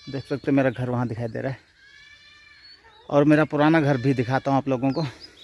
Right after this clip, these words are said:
तो इस तरह का है मेरा पुराना घर। इस घर में हम पले बड़े, यहीं से ही शुरुआत हुई ज़िंदगी की।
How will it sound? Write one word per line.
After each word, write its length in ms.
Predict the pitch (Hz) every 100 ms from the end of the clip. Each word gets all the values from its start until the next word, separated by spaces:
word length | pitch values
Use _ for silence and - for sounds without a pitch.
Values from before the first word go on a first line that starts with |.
| - - - - _ _ - - - - - - -
तो 100 | 143
इस 200 | 143 - -
तरह 240 | 135 139
का 120 | 139
है 160 | 139 139
मेरा 200 | 139 139
पुराना 380 | - 123 127 127
घर। 220 | 135 135 - - - - -
इस 180 | 151 -
घर 160 | 131 131
में 140 | 139
हम 180 | 127 123 - - - - - -
पले 260 | 120 127 131
बड़े, 420 | 117 123 127 131
यहीं 200 | 127 135
से 160 | 123 135
ही 100 | 131
शुरुआत 440 | - 120 117 -
हुई 120 | 117
ज़िंदगी 420 | 110 113 110 110 117
की। 200 | 131